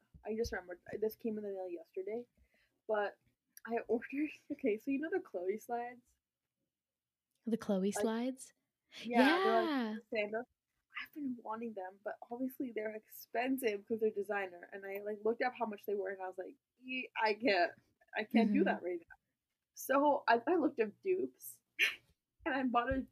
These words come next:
Speaker 1: Chloe slide dupe from, like, B C B G Generation. It, it looks the same, but it says, like, their brand instead of Chloe.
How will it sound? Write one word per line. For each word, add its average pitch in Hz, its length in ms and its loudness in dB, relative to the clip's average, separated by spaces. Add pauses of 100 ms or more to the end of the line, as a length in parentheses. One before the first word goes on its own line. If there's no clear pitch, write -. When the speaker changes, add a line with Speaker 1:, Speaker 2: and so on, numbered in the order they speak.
Speaker 1:
Chloe 262 300 0
slide 220 280 -4 (100)
dupe 208 300 4 (520)
from, 247 120 0
like, 226 220 4
B 220 160 -2
C 233 180 -6
B 202 200 -8
G 202 160 -10
Generation. 196 800 -6
It, 233 160 -10
it 240 60 2
looks 226 280 2
the 262 120 2
same, 202 340 -2
but 202 160 0
it - 100 -6
says, 196 200 0 (100)
like, 185 180 -2 (100)
their 185 220 6
brand 160 340 -6
instead 175 240 -6
of 185 80 -6 (120)
Chloe. 175 380 -6